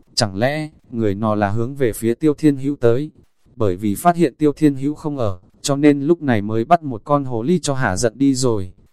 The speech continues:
Nhạc Y Nhân có thể nghĩ đến sự tình, Tiêu Thiên Hữu tự nhiên cũng nghĩ đến.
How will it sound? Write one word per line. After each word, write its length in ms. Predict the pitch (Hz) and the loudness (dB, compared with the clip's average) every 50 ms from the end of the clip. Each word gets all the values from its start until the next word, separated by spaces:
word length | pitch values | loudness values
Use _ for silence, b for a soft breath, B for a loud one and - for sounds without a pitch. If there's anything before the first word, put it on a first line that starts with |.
| _ _ _ _ - | _ _ _ _ -8
Nhạc 240 | 117 117 107 101 - | -4 -4 -4 -2 0
Y 140 | 135 143 143 | 0 0 0
Nhân 240 | 143 147 143 139 | 2 0 -2 -2
có 140 | - - 127 | -4 -6 -4
thể 180 | - 156 120 98 | 0 0 0 0
nghĩ 200 | 101 123 151 143 | 0 0 0 0
đến 180 | 120 117 120 | 0 -2 0
sự 260 | 135 - - 147 117 - | 0 0 0 0 -2 0
tình, 260 | - 110 101 98 95 - _ - _ _ - | -2 -2 -2 -4 -12 -16 _ -20 _ _ 0
Tiêu 140 | 151 147 139 | 0 0 2
Thiên 220 | - 156 151 139 | 2 0 0 0
Hữu 200 | 135 135 143 151 - | 0 -4 -6 -6 -4
tự 120 | - 135 110 | -4 -6 -4
nhiên 260 | 123 139 147 139 131 | 0 0 0 0 0
cũng 200 | - 127 131 143 | -4 -8 -4 0
nghĩ 160 | 143 151 147 | 0 0 2
đến. 300 | 120 113 110 120 143 | 2 0 -2 -2 -4